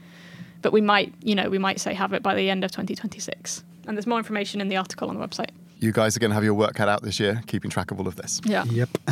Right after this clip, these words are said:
Speaker 3: <laughs> Let's stay with migration for a moment. And I know there's one story, James, that sent your eyebrows skyward last week, and that was the news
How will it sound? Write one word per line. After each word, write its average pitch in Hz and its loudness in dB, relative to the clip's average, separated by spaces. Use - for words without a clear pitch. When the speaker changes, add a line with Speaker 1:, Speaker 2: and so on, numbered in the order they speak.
Speaker 3:
<laughs> - -14
Let's 170 0
stay 185 6
with 165 4
migration 135 6
for 123 4
a 117 6
moment. 120 4
And 120 4
I 131 2
know 139 6
there's 127 2
one 131 4
story, 120 4
James, 117 4
that 113 -2
sent 123 2
your 123 4
eyebrows 110 0
skyward 117 2
last 110 -2
week, 117 0
and 117 2
that 120 2
was 123 -2
the 120 2
news 117 4